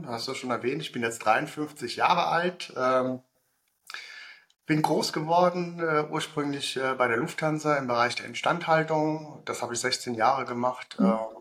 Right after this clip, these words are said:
Speaker 1: und, äh, bin dann, ähm, gewechselt, äh, in den Bahnbereich. Mobilität, äh, ist für beide Felder natürlich, äh, gut geeignet, einmal von der Luft auf den Boden, auf die Schiene.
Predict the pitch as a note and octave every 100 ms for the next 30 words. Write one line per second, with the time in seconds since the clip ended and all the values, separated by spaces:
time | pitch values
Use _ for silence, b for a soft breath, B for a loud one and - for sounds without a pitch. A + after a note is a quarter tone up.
0 | - A2+ A2 G#2+ G#2+ A2 A2 G#2+ A2+ G#2+
1 | G#2+ G#2 C#3 C#3+ C#3 B2 B2 B2 A#2+ A2
2 | C3+ - C#3+ C3+ - A2+ A2+ A2+ - B2+
3 | A#2+ G#2 C3 D3+ C3 B2 B2+ B2 - B2
4 | A#2+ B2 A#2+ - C#3 C#3+ - b b b
5 | b b b A2+ A#2+ A#2+ - B2+ A#2+ G#2+
6 | D#3 F3+ F3 E3 E3 D#3+ D#3+ D3 C#3+ -
7 | D3 D3 C#3+ C#3 C3+ C3+ D#3+ E3 A#2+ -
8 | C3+ - C#3+ C3 B2 B2+ B2+ A#2+ A2+ D3+
9 | - A#2 A#2 G#2 A#2 C#3+ D3 A#2+ B2 C3
10 | A#2 A#2 A#2 B2+